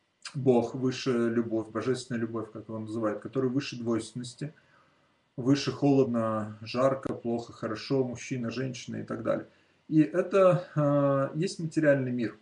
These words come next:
Это мир иллюзий, мир временности, где мы живём, и к которому, в общем-то, мы не имеем особо никакого отношения. Итак, э, это, э, энергия высшей, э,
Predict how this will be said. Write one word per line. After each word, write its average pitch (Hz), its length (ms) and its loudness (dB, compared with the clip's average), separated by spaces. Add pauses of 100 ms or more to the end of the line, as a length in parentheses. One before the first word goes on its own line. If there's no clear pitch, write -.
(840)
Это 143 160 0
мир 147 240 8
иллюзий, 147 340 2
мир 131 240 2 (180)
временности, 135 520 2
где 123 180 2
мы 147 160 6
живём, 131 400 4 (300)
и 143 60 0
к - 40 -12
которому, 170 420 4
в 151 120 2
общем-то, 151 440 -2
мы 147 200 2
не 156 160 2
имеем 190 240 0
особо 156 420 0
никакого 139 500 4
отношения. 127 600 -2 (400)
Итак, 180 580 2
э, 165 340 2 (520)
это, 156 840 4
э, 160 60 0
энергия 156 440 2
высшей, 143 440 0
э, 135 480 4